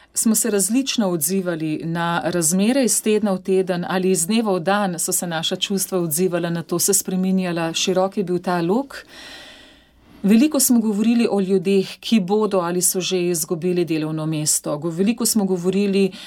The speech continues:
eh, o tem, kako se zdaj odvija šola na daljavo. Nekje vmes, se mi zdi,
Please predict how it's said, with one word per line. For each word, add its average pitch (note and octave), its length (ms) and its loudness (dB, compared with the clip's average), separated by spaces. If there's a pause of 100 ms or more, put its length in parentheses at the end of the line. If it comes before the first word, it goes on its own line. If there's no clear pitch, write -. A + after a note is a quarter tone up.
(160)
eh, F#3+ 160 2
o F#3+ 120 4
tem, G3 240 2
kako G3 240 -2
se F#3+ 140 2
zdaj F3+ 200 2
odvija F3+ 360 2
šola F#3 280 0
na F3 120 -2
daljavo. D#3+ 520 0
Nekje C4+ 300 2
vmes, B3 720 4
se - 260 -4
mi F3+ 140 -2
zdi, G#3+ 400 0